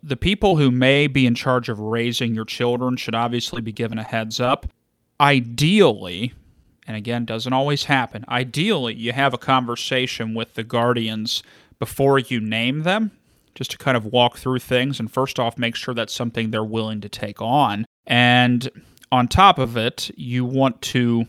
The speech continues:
a-, again, go through what I just mentioned in the previous, uh, uh, under the, uh, under the previous situation, but they need to know where to look for the paperwork. They need to know the attorney that they need to call, because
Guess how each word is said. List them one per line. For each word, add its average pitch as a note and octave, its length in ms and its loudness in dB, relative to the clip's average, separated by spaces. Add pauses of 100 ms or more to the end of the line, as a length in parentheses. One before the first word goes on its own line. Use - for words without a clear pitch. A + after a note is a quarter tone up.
(140)
a-, - 120 -6
again, B2+ 540 4 (240)
go B2+ 220 4
through B2+ 300 2
what A#2 160 2
I A2+ 80 2
just A2+ 280 -4
mentioned A#2 480 0
in A2 80 -2
the A2 80 -4
previous, C3 720 0
uh, G#2+ 200 -4 (380)
uh, A2+ 60 -2
under A2+ 320 0
the, A2 340 0
uh, C3 160 -8
under A#2 180 -4
the G#2+ 100 -6
previous C#3 480 0
situation, A2+ 720 -4
but B2 180 0 (240)
they B2+ 140 4
need D3 200 6
to D3+ 80 2
know C#3+ 340 4 (320)
where C3 200 6
to D3+ 80 6
look D3 220 2
for - 100 -2
the C3+ 100 2
paperwork. C#3+ 680 4
They B2 120 6
need B2 200 4
to B2 120 0
know B2+ 320 6 (460)
the C3 140 2
attorney C3+ 420 4
that C3+ 180 2
they C3+ 140 4
need C3 240 2
to C3+ 60 -2
call, C#3+ 420 4 (320)
because C3+ 580 2